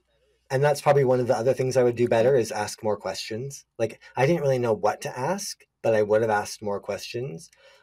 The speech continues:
Um, but I know that there are some great resources out there for emotional support for supporters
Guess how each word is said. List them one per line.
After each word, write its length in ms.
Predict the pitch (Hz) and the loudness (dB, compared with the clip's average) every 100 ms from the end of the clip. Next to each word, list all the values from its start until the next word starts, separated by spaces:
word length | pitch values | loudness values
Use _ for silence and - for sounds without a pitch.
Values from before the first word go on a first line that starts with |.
| _ | _
Um, 460 | 139 123 113 107 120 _ _ _ _ _ 165 127 139 _ _ _ - | 0 2 2 -2 -12 _ _ _ _ _ -14 -12 -14 _ _ _ 2
but 100 | 143 | 4
I 100 | 139 | 6
know 160 | 147 156 | 6 2
that 140 | 165 | 4
there 160 | 131 127 | 6 6
are 40 | |
some 180 | 123 123 | 6 0
great 220 | 113 113 | 0 0
resources 440 | 110 104 110 104 107 | 0 -4 -4 -4 0
out 140 | 110 | 0
there 140 | 117 113 | 0 0
for 320 | 123 120 113 - - - _ | 2 2 0 -10 -20 -20 _
emotional 800 | 156 147 151 180 180 - 131 117 | 0 2 4 4 4 0 2 2
support 640 | 110 123 120 104 104 127 - | 0 -4 0 2 4 2 0
for 140 | 131 | 0
supporters 880 | 131 139 - - 247 151 87 - | 2 0 -2 0 2 2 -2 -8